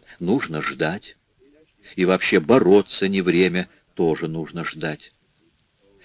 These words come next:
В начале тридцатых годов Мандельштам отмечает у чердынских ссыльных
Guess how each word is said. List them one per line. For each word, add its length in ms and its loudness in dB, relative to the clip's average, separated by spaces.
В 120 -10
начале 420 2
тридцатых 560 -2
годов 380 2
Мандельштам 800 0
отмечает 680 0
у 100 -2
чердынских 680 0
ссыльных 520 -2